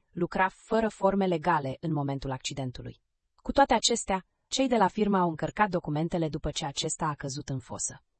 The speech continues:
În cursul zilei de marți, reprezentanții I T M M vor discuta cu fiul administratorului societății,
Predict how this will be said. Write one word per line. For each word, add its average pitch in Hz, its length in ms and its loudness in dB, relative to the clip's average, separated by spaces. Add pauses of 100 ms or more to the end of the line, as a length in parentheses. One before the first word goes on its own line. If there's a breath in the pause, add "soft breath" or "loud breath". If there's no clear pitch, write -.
(480)
În 196 120 -2
cursul 220 300 -2
zilei 180 240 2
de 160 100 -2
marți, 156 340 -2
reprezentanții 151 720 -2
I 139 40 -8
T 135 160 -6
M 139 60 -2
M 175 200 -4
vor 156 220 -2
discuta 160 420 0
cu - 120 -12
fiul 190 340 -4
administratorului 151 920 -4
societății, 156 720 -6